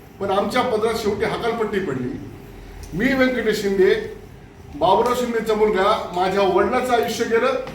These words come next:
माझं आयुष्य शिवसेनेत जातंय आणि माझ्या दोन पिढीच्या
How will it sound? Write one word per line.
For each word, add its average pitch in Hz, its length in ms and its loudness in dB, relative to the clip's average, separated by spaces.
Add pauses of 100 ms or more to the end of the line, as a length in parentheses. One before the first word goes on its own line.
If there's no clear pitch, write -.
(400)
माझं 208 320 0
आयुष्य 240 240 2
शिवसेनेत 202 320 0
जातंय 156 400 -4 (1120)
आणि 214 160 2
माझ्या 214 400 4
दोन 277 380 2
पिढीच्या 240 680 2